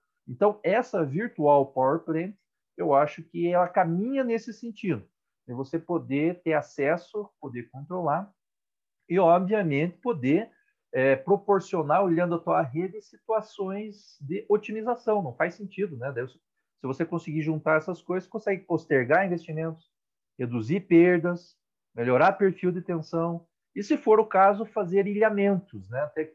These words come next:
gostaria de registrar aqui, nós estamos com uma chamada pública para quem quiser vender energia, nós vamos comprar até trinta, é, até trinta, cinquenta megawatts médio, né? Essa é a nossa proposta. E, e com isso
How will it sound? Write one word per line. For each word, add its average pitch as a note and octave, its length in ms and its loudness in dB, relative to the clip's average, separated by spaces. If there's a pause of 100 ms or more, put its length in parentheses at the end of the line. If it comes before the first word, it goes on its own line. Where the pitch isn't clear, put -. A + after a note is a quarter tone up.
gostaria C3+ 400 -8
de C3+ 80 -12
registrar A#2+ 480 -8
aqui, B2 280 -8
nós E3 160 -12
estamos C#3 280 -14
com - 60 -20
uma C3 140 -10
chamada B2 380 -4
pública D#3+ 560 -10 (360)
para A2 120 -8
quem C3+ 160 -12
quiser A2+ 480 -4
vender C3 440 0
energia, C#3 640 -2
nós C#3 200 -6
vamos C3+ 180 -12
comprar B2 720 -2 (440)
até B2+ 300 -2
trinta, C3+ 800 0
é, A2 160 -6
até E3 560 -2 (200)
trinta, E3+ 240 -8
cinquenta B2 520 -10
megawatts A2 760 -4
médio, A#2+ 460 -4
né? A2 200 -8
Essa A2+ 200 -10
é - 20 -16
a G#2+ 40 -20
nossa G#2+ 300 -12
proposta. A2+ 540 -8 (520)
E, B2+ 1120 0
e A#2+ 300 -6
com G3+ 240 0
isso G#3 500 -2